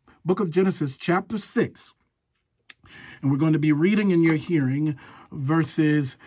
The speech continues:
nine through nineteen. If you have your Bibles, please pick it up,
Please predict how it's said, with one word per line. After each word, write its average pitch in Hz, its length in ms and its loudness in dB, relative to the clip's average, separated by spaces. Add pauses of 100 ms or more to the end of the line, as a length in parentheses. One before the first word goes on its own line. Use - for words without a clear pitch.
(120)
nine 147 800 0 (140)
through 147 580 2
nineteen. 147 800 -2
If 117 100 -12
you 143 80 -4
have 151 180 -4
your 151 100 0
Bibles, 175 440 2 (460)
please 165 320 0
pick 180 240 -2
it 185 100 4
up, 196 160 0